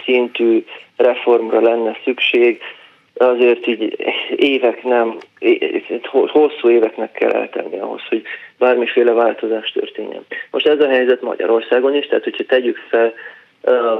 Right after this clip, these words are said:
holnap vége lenne a mostani rendszernek, még szerintem húsz, harminc, ötven év kell ahhoz, hogy helyreálljon a dolog, és újra normálisan funkcionáló demokrácia legyen belőle.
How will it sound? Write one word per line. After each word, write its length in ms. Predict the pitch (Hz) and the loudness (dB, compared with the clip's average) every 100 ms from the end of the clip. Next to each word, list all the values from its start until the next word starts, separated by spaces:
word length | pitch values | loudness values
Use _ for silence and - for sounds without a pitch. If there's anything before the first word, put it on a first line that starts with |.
| 110 - | -6 -10
holnap 480 | - 139 131 113 - | 0 2 2 0 0
vége 280 | 117 101 - | 0 2 0
lenne 420 | - 95 87 - - - | -2 -4 -4 -6 -16 -8
a 300 | - - - | -6 -4 -6
mostani 480 | 110 135 135 113 - | -4 -6 -6 -2 -2
rendszernek, 580 | - 165 - 131 120 - - - | -2 -4 -2 -2 -2 -4 -10 0
még 180 | 123 - | 0 2
szerintem 540 | - 117 113 113 113 - - _ _ _ _ | 0 0 0 0 -2 -8 -20 _ _ _ _
húsz, 300 | - 139 123 | 0 2 2
harminc, 520 | - 117 117 113 113 | 2 2 2 0 -2
ötven 360 | 113 113 - 113 | 0 0 -2 -4
év 200 | 110 107 | -4 -4
kell 220 | 113 110 | -2 0
ahhoz, 260 | 110 113 - - | 0 -2 -8 -8
hogy 140 | - | -8
helyreálljon 680 | - 110 - - - 78 98 | -8 -4 -2 0 0 -2 -2
a 60 | 95 | -2
dolog, 360 | - - 110 | 0 0 0
és 140 | - - - - - _ | -2 -6 -10 -16 -20 _
újra 240 | 123 117 | 2 2
normálisan 640 | 113 113 - 113 110 - 107 | 2 0 0 -2 -2 -4 -6
funkcionáló 600 | 120 117 - - 104 - | -6 -6 -4 -4 -2 -2
demokrácia 640 | - 117 113 117 - - - | -2 -2 -6 -8 -8 -6 -6
legyen 300 | - 50 50 | -4 -6 -6
belőle. 440 | 50 50 50 50 | -8 -6 -8 -10